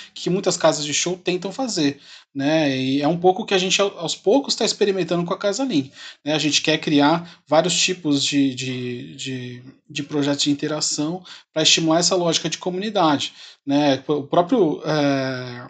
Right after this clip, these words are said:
algumas comunidades são formadas a partir de uma definição bem ca-, bem clara de estilo. Então, por exemplo, você pega um Tomorrowland, por exemplo, que vendeu lá um milhão de ingressos,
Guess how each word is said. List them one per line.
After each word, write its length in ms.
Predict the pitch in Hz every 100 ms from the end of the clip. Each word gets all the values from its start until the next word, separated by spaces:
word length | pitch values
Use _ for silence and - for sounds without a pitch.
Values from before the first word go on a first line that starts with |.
| _ _
algumas 360 | 143 139 180 202
comunidades 540 | - 156 131 156 190
são 100 | -
formadas 380 | 170 180 165 165
a 60 | 185
partir 500 | 180 185 175 165 175
de 580 | 170 226 226 220 208 -
uma 220 | 180 175
definição 500 | 165 170 175 165 165
bem 200 | 160 180
ca-, 260 | 180 165 156
bem 160 | 170
clara 280 | 175 170 170
de 100 | 175
estilo. 480 | 262 - 170 135 117 - - - -
Então, 180 | 139
por 80 | 143
exemplo, 200 | 147 147
você 120 | 120
pega 200 | 135 143
um 160 | 143 127
Tomorrowland, 720 | - 143 139 135 123 151 147 127
por 120 | 123
exemplo, 380 | 117 160 175 -
que 120 | -
vendeu 280 | 131 123 139
lá 120 | 127
um 100 | 123
milhão 360 | 127 143 135
de 140 | 131 123
ingressos, 580 | 127 151 202 143 -